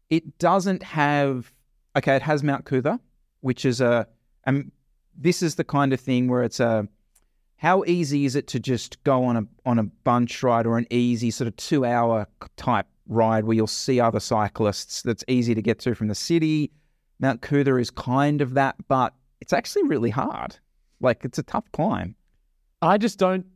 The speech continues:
Speaker 2: see Brisbane, because if you're going to Brisbane and not, and you don't need to be in the C B D 'cause you're working remote, y-, you're moving,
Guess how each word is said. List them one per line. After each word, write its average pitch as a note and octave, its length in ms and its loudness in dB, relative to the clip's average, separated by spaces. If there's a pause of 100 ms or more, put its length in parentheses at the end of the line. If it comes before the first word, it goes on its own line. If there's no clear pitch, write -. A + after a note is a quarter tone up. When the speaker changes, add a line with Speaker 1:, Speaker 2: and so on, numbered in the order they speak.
Speaker 2:
see D#3+ 400 -2
Brisbane, C3+ 500 0
because C#3+ 220 0
if D3 100 -4
you're C#3+ 80 -2
going E3+ 260 2
to G3 60 2
Brisbane D3 800 0 (140)
and C#3 440 -2 (140)
not, D3+ 360 0
and C3+ 100 -2
you C#3 80 -2
don't C#3+ 200 2
need D3 120 0
to C3+ 80 2
be C3+ 100 2
in C3 80 0
the A#2+ 60 -2
C B2+ 180 0
B A#2+ 100 -2
D A#2 180 2
'cause A2+ 120 -8
you're A#2+ 80 0
working B2 160 0
remote, G#2+ 340 0 (180)
y-, C3 80 -4
you're C3 300 0
moving, C#3 600 0